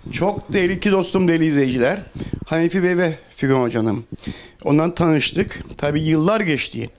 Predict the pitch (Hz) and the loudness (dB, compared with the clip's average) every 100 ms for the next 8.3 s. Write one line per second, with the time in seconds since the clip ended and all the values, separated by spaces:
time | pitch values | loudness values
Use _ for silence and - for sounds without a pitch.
0 | _ - - - - 139 135 123 120 180 | _ -20 -20 -4 0 2 2 2 2 2
1 | 226 175 - _ - - - - - 180 | -2 -6 -14 _ -20 -20 -20 -8 -2 2
2 | 180 202 - 208 185 196 202 175 170 208 | 2 0 -2 0 2 2 2 2 2 0
3 | 170 175 175 165 196 175 156 131 123 147 | 0 2 2 2 0 0 -4 -2 -2 0
4 | 190 - - - - - - - 170 190 | -2 -2 -14 -20 -20 -20 -8 2 4 4
5 | 208 196 - - 208 202 165 196 180 147 | 0 -4 -4 -2 0 0 -2 0 2 2
6 | 147 220 208 220 226 - - - - - | 2 2 2 0 -2 -12 -18 -18 -10 0
7 | 247 214 202 208 240 254 - 165 143 117 | 0 0 -2 2 4 4 2 -2 -2 -4
8 | 85 - | -8 -14